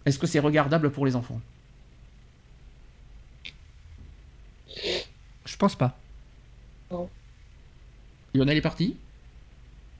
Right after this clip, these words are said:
Speaker 1: Ah.
Speaker 3: Non, je trouve qu'il devrait, on devrait mettre, euh, une tranche d'âge.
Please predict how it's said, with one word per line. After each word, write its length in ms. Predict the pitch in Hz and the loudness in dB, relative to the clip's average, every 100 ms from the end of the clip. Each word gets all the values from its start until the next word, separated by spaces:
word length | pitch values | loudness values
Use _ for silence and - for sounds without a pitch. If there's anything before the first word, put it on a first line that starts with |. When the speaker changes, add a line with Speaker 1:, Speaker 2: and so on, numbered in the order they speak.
| - - - - - | -20 -20 -20 -20 -4
Speaker 1:
Ah. 80 | 220 | 4
Speaker 3:
Non, 180 | 233 269 | 10 10
je 80 | 269 | 8
trouve 180 | 311 - | 2 6
qu'il 180 | 277 | 10
devrait, 420 | 254 247 226 254 254 | 12 12 12 12 12
on 120 | 254 | 12
devrait 400 | 262 233 233 247 | 12 10 8 8
mettre, 400 | 262 269 - 233 | 10 8 8 10
euh, 180 | 214 220 | 10 10
une 80 | |
tranche 360 | 220 233 214 - | 4 2 2 6
d'âge. 440 | 196 190 185 - | 8 8 6 -2